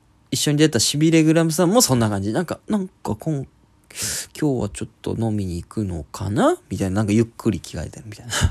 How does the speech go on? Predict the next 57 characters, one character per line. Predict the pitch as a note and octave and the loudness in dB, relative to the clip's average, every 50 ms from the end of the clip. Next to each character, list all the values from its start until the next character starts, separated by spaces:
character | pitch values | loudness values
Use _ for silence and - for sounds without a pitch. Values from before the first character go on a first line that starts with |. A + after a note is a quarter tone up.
| - - - - - - - A3+ A3+ A3 F#3+ E3 E3 E3+ - _ - | 0 -4 -14 -20 -20 -16 -12 -10 -10 -10 -10 -10 -14 -16 -18 _ -6
<laughs> | - C3 | -2 2
同 | D3 C#3+ | 2 4
じ | C#3 C#3 C#3 | 4 4 4
速 | C3 - D3 - - G#2+ | 4 4 2 0 -2 -2
度 | C#2+ C#2 | -4 -4
で | C#2 - | -8 -10
着 | - - - | -12 -12 -10
替 | E2+ D#2 | -10 -10
え | |
て | - - - | -10 -12 -14
ま | - F2+ | -14 -14
し | - - | -14 -16
た | - | -16
け | - - | -18 -18
れ | - - | -18 -18
ど | - F#2+ | -18 -18
も。 | G2 G2 - - | -20 -18 -16 -12
う | - E2+ | -8 -8
ん。 | E2+ E2 D#2+ - - - - - - - - - _ - | -6 -6 -8 -10 -14 -18 -20 -20 -20 -20 -20 -20 _ -4
で、 | D3+ D#3+ E3+ - - _ _ _ _ _ _ _ _ _ _ _ _ _ _ - | -2 0 0 -2 -4 _ _ _ _ _ _ _ _ _ _ _ _ _ _ -2
ま | C3+ D3 D3 B2 G2 F#2 D#2 B1+ - - - - - | 0 2 2 2 0 -2 -4 -6 -8 -10 -14 -16 -20
あ、 | - _ _ - - | -20 _ _ -10 -6
な | D#3+ G2 | -4 -2
ん | - | -2
か | G#2+ | -2
ず | F#2+ G#2 C3 C#3+ | -2 0 2 2
っ | C3+ | 2
と | C3+ C3+ | 4 4
待 | D3+ D3+ | 2 2
っ | |
て | - | 0
た | - - | -2 -8
ん | |
で | - | -10
す | - | -10
よ | - | -12
ね。 | A2 - - | -12 -4 2
で、 | D#3 F3 | 4 4
意 | F3 F#3+ G3+ | 4 6 6
外 | G3+ A#3+ A3 G#3 | 6 6 6 6
と | - - - | 4 2 2
声 | - G#3 F#3+ G#2+ | 4 4 2 2
か | A2+ G#2 | 2 0
け | G#2+ | 0
ら | G#2+ A2 | 0 0
ん | G2+ | -2
な | E2 - | -4 -6
い | - | -12
な、 | - - | -14 -16
み | - | -18
た | - - | -20 -20
い | - | -18
な。 | - | -6
で、 | - C3+ D#3 | 0 2 4
な | D3 C#3+ | 4 4
ん | B2 | 2
か、 | F#2 - - | 0 -4 -8